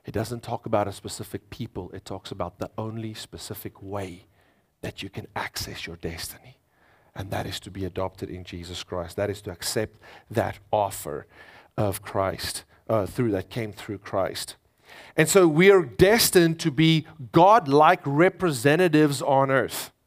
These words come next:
right? Carrying his love, carrying his mandate. Y'all can keep rolling those slides. And the authority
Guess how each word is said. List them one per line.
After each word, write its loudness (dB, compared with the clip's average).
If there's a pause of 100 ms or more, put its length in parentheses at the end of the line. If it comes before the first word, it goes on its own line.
(340)
right? 4 (300)
Carrying 6
his 0
love, 6 (560)
carrying 4
his 0
mandate. 4 (140)
Y'all 4
can -8
keep -4
rolling 6
those 4
slides. 4 (400)
And 4
the 2
authority 4